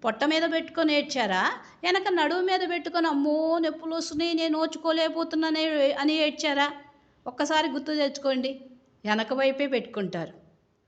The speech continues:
అంటే ఏంటంటే, పెయిన్స్ వస్తున్నప్పుడు గర్భసంచిలో ఆ బిడ్డ, బిడ్డ కదిలి ఆ పెయిన్స్ బయటకు రావడానికి అది ప్రయత్నం చేస్తున్నప్పుడు ఆ, అదంతా, ఆ బరువంతా కూడా ఎక్కడ పడుతోంది? వెనక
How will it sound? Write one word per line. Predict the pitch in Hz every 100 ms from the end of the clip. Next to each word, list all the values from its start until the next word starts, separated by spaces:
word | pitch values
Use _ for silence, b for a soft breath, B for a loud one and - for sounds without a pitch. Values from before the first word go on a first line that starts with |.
| _ -
అంటే | 247 254 330
ఏంటంటే, | 311 285 262 262
పెయిన్స్ | 277 277 277 359 359
వస్తున్నప్పుడు | 330 - 269 240 220 254
గర్భసంచిలో | 311 247 226 277 302 311 320 311
ఆ |
బిడ్డ, | 269 240 240 285
బిడ్డ | 226 247 240
కదిలి | 277 226 220 269 381 B B 214
ఆ |
పెయిన్స్ | 220 240 311 320
బయటకు | 247 247 262 285
రావడానికి | 254 233 269 294 294 285
అది | 240
ప్రయత్నం | 220 220 262 311 302
చేస్తున్నప్పుడు | 254 247 - 247 220 226 302 B B -
ఆ, | 208 240 226 190 208 196 196
అదంతా, | 190 220 240 311 330 277 208 - -
ఆ | 196
బరువంతా | 180 196 247 302 330 330
కూడా | 320 302
ఎక్కడ | 269 302
పడుతోంది? | 311 311 311 302 320 320 - - _ _ _ _ -
వెనక | 311 339 415